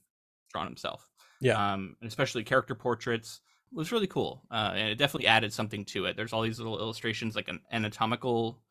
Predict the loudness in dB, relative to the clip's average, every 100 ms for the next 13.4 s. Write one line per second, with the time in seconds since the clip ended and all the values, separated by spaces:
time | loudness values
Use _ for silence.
0 | _ _ _ -4 -4 -2 -2 -2 -2 -2
1 | -4 -8 -10 -12 -16 _ _ -6 -2 -2
2 | -2 -6 -4 -4 2 2 2 -4 -4 -2
3 | -2 0 2 0 0 -12 -12 -8 4 6
4 | 8 6 6 2 _ _ -10 -8 -2 0
5 | 6 8 8 4 4 6 6 4 6 6
6 | 6 4 6 4 4 2 2 2 2 4
7 | 4 4 6 8 6 4 4 6 6 6
8 | 4 4 2 -4 0 6 6 6 4 6
9 | 2 0 -4 0 6 8 10 8 6 4
10 | 0 2 2 2 4 6 8 8 8 8
11 | 8 8 10 8 8 4 0 -4 -14 _
12 | _ _ 6 6 6 0 -2 -2 -4 -2
13 | -4 0 -2 -2